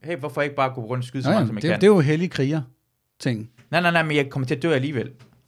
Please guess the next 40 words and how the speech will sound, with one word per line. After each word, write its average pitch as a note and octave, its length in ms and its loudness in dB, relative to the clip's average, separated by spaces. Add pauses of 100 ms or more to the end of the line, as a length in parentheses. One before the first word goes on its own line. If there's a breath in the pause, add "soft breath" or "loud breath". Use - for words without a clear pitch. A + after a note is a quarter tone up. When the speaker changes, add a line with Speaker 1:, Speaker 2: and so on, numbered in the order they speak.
(200)
Speaker 1:
Altså, B2 160 -4
jeg C3+ 120 2
tror, C#3 180 -2
jeg C3 160 2
er B2+ 40 4
ateist. C3 440 -4
Jeg B2 80 -10
tror A#2 140 0
ikke A2+ 120 -2
på, B2 80 0
det G#2+ 120 -6
betyder B2+ 300 -2
ikke, A#2 140 -2 (220 soft breath)
Speaker 2:
Mm. F#3 60 -4
Speaker 1:
jeg A#2+ 360 4
er, A#2 140 -6
hvad A#2 120 -6
hedder A#2+ 140 -2
jeg, A2+ 80 -2
nihilist. C3+ 500 -6
Det C3+ 80 -10
betyder B2+ 240 -4
ikke D3+ 80 2
Speaker 2:
Ja. C#3 40 6
Speaker 1:
noget B2 80 2
som A#2 80 -4
helst. - 260 -8 (120)
Speaker 2:
Ej, C3+ 80 2
jeg C#3+ 200 6
kan D3+ 100 2
huske, C3+ 120 2
der D3 60 4
er C3+ 40 4
en C3+ 80 -2
Chuck B2+ 180 0
Norris-film, B2 540 -2
hvor A#2 160 -8
der A#2 80 -6
er A#2 80 -4
nogle, A2 300 -2